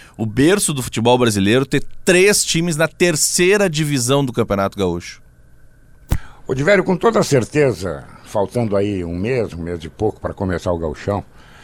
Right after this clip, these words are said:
Speaker 2: É, tu tá acompanhando muito mais a movimentação dos clubes que vão enfrentar a dupla Grenal e o Juventude. Eu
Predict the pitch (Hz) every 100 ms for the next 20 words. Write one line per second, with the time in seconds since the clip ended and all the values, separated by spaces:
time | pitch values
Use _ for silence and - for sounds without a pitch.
0 | - - - - - 98 - 113 117 113
1 | 113 120 120 117 113 123 127 113 110 113
2 | 95 90 92 87 95 90 87 85 - 92
3 | 92 - 110 120 117 90 78 - - -
4 | - - 92 101 104 110 107 107 107 104
5 | 90 101 95 101 98 107 123 143 160 -
6 | 123 127 131 - 135 98 90